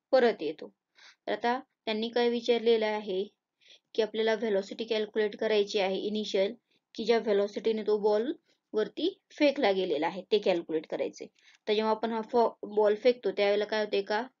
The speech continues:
height वरती तो जातो, तिथे थांबतो, म्हणजे त्याची final velocity काय असते, झिरो. आता आपल्याला त्याची initial velocity calculate करायची आहे. तर दिलेलं काय, U is equal to how much हे करायचं आहे आपल्याला आणि V is equal to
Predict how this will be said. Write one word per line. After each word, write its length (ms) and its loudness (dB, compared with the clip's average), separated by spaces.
height 280 0
वरती 240 -2
तो 160 0
जातो, 380 -2
तिथे 280 0
थांबतो, 340 -2
म्हणजे 180 -4
त्याची 220 -4
final 380 -2
velocity 460 -2
काय 160 -4
असते, 320 -4
झिरो. 260 2
आता 100 2
आपल्याला 260 0
त्याची 280 -2
initial 380 2
velocity 420 0
calculate 460 -6
करायची 340 -10
आहे. 80 -12
तर 80 -2
दिलेलं 340 4
काय, 280 0
U 180 -2
is 220 -2
equal 600 -2
to 120 2
how 140 6
much 240 0
हे 60 -2
करायचं 360 0
आहे 60 -2
आपल्याला 260 -4
आणि 120 -4
V 180 -4
is 160 -4
equal 280 2
to 120 2